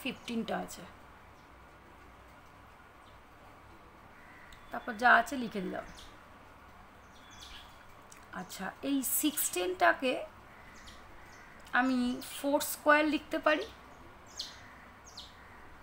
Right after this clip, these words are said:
কেন করছি? না, বুঝতে পারবে। এটা অঙ্কগুলো তোমরা যখন খুব ভালো করে আর কি কর-, করা practice করবে, তখন নিজে নিজেই বুঝে যাবে কেন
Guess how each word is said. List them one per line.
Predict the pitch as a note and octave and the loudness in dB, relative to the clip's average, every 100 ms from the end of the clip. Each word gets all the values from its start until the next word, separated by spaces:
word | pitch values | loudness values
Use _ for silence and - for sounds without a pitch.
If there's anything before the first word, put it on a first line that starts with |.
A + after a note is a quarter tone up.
| - - - D4 | -18 -18 0 10
কেন | C#4+ E4+ F4+ | 12 12 8
করছি? | F4+ F4 - F#4+ A4+ - - - - B3 | 6 2 2 0 -2 -6 -18 -18 -4 2
না, | A3+ A3 G#3 - - - - - - A#3 | 6 6 4 -2 -16 -18 -18 -18 -10 0
বুঝতে | C#4 A#3 A3 G3 | 2 2 2 0
পারবে। | F3+ F#3 E4+ | 0 -2 -2
এটা | - C#4 | 4 6
অঙ্কগুলো | C4+ C4+ D#4 C#4 D#4+ D#4+ | 6 6 4 6 4 6
তোমরা | D4 D#4 | 6 6
যখন | D#4 D#4+ D4+ | 4 2 0
খুব | - C#4 A#3+ | -2 -4 0
ভালো | C4+ C#4 D4 | 0 0 -2
করে | D4 D4 D4 - - | 0 2 2 2 2
আর | C4 | 2
কি | C#4 C4+ - | 2 -4 -2
কর-, | A3+ B3 - | -2 -2 0
করা | A#3+ - | 2 2
practice | A3+ - D4 C#4+ | 0 -2 -4 -4
করবে, | D#4 D4+ | -4 -2
তখন | D4 C#4+ | 2 4
নিজে | C4+ C4+ | 4 4
নিজেই | C4+ D4 | 4 2
বুঝে | B3+ C#4+ | 2 0
যাবে | C#4+ - | 0 2
কেন | C4+ | 4